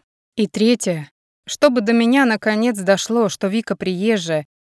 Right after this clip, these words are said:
и в любой момент может сорваться и свалить в свою деревню вместе с ребёнком. А ещё не нужно искать подходящую девушку для женитьбы. Я давно уже не верю в любовь,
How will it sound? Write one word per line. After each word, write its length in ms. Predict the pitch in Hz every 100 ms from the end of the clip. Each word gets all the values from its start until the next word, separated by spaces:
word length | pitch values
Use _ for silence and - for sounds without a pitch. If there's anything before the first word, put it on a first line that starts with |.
| -
и 100 | 208
в 60 |
любой 300 | 214 262 311
момент 540 | 285 208 233 269 240 196
может 360 | 196 190 196
сорваться 540 | - 190 175 262 - 185
и 60 |
свалить 420 | 170 196 202 277 -
в 80 |
свою 300 | - 196 208
деревню 520 | 185 190 240 254 190 180
вместе 380 | 185 180 -
с 100 | -
ребёнком. 640 | 214 208 180 156 - 156 143 _ _ _ _ _ _
А 120 | 220
ещё 260 | 226 - 320
не 160 | 285
нужно 340 | 254 262 233 233
искать 320 | - 269 269
подходящую 640 | 214 - 220 202 196 - 202
девушку 460 | 180 202 190 - 196
для 180 | 190
женитьбы. 560 | 196 214 214 170 165 156 _ _ _
Я 180 | 208 240
давно 300 | 247 285 339
уже 220 | 262 196
не 160 | 208 196
верю 260 | 226 190 170
в 60 |
любовь, 480 | 175 165 170 151